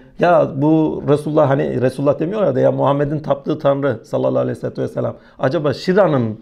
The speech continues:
Şira mıdır hani Mısırlıların taptığı filan diye. Onu çıkınca ayet-i kerime geliyor. Hani diyor ya, "Şira'nın da Rabbi Allah'tır." Hani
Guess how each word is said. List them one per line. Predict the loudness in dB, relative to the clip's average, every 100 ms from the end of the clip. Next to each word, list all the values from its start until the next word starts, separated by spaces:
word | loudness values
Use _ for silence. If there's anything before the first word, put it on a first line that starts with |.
| -14
Şira | -2 2 4
mıdır | 2 0
hani | -2 -2 -2
Mısırlıların | -4 -4 -4 0 0 -2 -6 -12 -20 -18
taptığı | -18 -16 -18 -20 _ _ _ _ _
filan | 2 4 4 4
diye. | 2 0 -2 -14 _ _
Onu | 0 0
çıkınca | 0 -2 2
ayet-i | 4 4 2
kerime | -2 0 -2
geliyor. | -2 -2
Hani | -4 -6
diyor | -4 -4
ya, | -4 -6
"Şira'nın | -2 0 2 0 2
da | 2
Rabbi | 0 -2
Allah'tır." | -8 -8 -10 -14 -16 -16 _ -4
Hani | -2